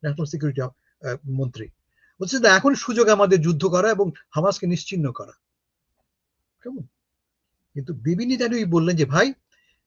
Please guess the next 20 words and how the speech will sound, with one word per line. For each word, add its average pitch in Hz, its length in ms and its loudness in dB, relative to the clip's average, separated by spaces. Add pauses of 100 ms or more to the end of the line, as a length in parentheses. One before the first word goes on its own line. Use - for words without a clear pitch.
ট্রাম্পকে 254 680 6 (140)
রাগানো 147 340 2
যাবে 110 280 -6
না।" - 80 -20 (840)
ট্রাম্প 233 400 -4
demands 147 580 0
this। 117 240 -8
ট্রাম্প 190 200 -4
কি 240 100 -8
বলেছিল? 226 360 0 (580)
"যদি 185 380 -2
সব 226 380 0 (360)
জিম্মি 175 360 -2
না 180 180 -2 (100)
ফিরে 226 220 -2
আসে, 143 280 -6 (520)
all 214 280 8
hell 190 340 4
will 175 320 -2
break 143 200 -4